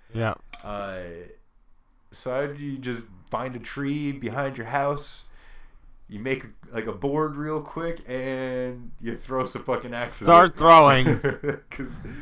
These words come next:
Speaker 1: Throw that shit.
Speaker 2: uh, that's all it really was, and it was fun. It was fun, but that's how I would practice. I wouldn't, like, pay money to go practice, you know? Like, bowling, you have to go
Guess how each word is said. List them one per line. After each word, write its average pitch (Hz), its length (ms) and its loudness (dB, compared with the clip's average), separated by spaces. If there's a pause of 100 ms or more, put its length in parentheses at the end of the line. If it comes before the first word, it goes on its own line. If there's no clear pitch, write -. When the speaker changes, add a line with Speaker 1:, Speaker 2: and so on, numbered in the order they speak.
(220)
Speaker 1:
Throw 165 260 12
that 147 200 12
shit. 123 420 8
Speaker 2:
uh, - 120 -10 (300)
that's 143 280 -4
all 143 200 0
it 135 60 -4
really 135 300 -4
was, 120 340 0
and 110 80 -8
it 123 40 -6
was 143 180 -4
fun. 117 320 -8
It 123 60 -10
was 135 180 -8
fun, 110 240 -10
but 104 120 -10
that's 120 240 -8
how 107 180 -4
I 92 120 -4
would 82 160 -12
practice. 98 440 -12
I 90 80 -10
wouldn't, 95 320 -10
like, 85 400 -14 (960)
pay 92 220 -8
money 82 340 -10
to 82 60 -14
go 80 200 -12
practice, 78 600 -12
you 73 100 -18
know? 76 280 -12
Like, 80 260 -14
bowling, 107 420 -6
you 92 140 -12
have 90 280 -6
to 87 80 -16
go 85 480 -6